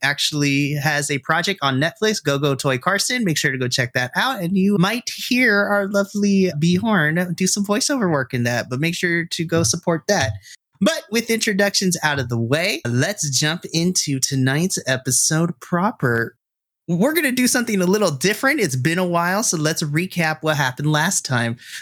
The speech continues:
So last time on Friday Night Fights, we have been building towards the second pay-per-view for I A W, the Resurrection pay-per-view, so it's gonna be a great time.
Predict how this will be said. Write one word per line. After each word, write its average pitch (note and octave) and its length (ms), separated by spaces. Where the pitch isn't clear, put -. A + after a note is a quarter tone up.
So A#3 160
last A3+ 380
time D3+ 280
on D3+ 140
Friday E3 320
Night E3 260
Fights, G3 480
we D3+ 180
have F#3 180
been F#3 180
building F#3+ 400
towards F3+ 320
the B2+ 140
second F3 420
pay-per-view C#3+ 680
for C#3 340
I A#2+ 140
A A#2+ 240
W, C3 520
the A#2+ 240
Resurrection F3+ 960
pay-per-view, E3+ 680
so C#3 180
it's C#3 240
gonna C3+ 180
be B2 160
a A#2 60
great B2+ 460
time. C3+ 440